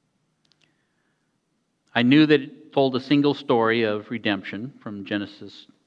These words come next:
to Revelation, but only in the immersive act of reading the whole of it in substantial lengths of time,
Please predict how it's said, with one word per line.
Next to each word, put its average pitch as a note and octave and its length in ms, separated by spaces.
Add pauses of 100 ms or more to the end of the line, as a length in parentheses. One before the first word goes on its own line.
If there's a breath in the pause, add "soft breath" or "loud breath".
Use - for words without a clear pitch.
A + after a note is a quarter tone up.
(420)
to G#2 80
Revelation, G2+ 680 (1160)
but B2+ 100
only D#3+ 640
in C3 140
the B2+ 100
immersive C#3 420
act C3 280
of G#2 180
reading D3+ 380
the A2+ 80
whole F#3+ 400
of C3 120
it A2+ 380
in A#2+ 140
substantial C#3 760
lengths B2 300
of A2+ 120
time, G#2+ 480